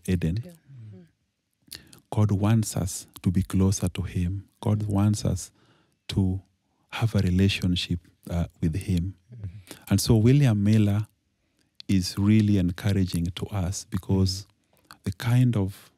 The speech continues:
Speaker 1: um, story that we get around his background,
Speaker 3: Mm.
Speaker 1: and then getting to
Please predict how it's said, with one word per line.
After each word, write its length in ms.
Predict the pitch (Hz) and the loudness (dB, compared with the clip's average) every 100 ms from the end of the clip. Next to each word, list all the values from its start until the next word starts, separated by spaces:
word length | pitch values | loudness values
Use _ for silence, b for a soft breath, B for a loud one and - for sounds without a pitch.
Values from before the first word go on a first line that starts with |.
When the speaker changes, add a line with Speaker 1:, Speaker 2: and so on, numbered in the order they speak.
| _ | _
Speaker 1:
um, 460 | 92 92 90 90 95 _ | -4 -2 -2 -4 -6 _
story 460 | - - 107 110 104 | -18 -2 0 2 2
that 240 | 90 - | -2 -2
we 80 | 92 | -2
get 240 | 95 - | 0 0
around 280 | 92 92 101 | 0 0 0
his 180 | 104 - | -2 -4
background, 720 | - 101 95 - 87 87 104 - _ | -2 -2 -2 -4 -4 -4 -8 -16 _
Speaker 3:
Mm. 80 | B B B B - | B B B B -6
Speaker 1:
and 120 | 95 | -2
then 120 | 104 | -2
getting 460 | 95 104 - 98 90 | -2 -2 2 0 0
to 340 | - 90 90 | -2 -2 -2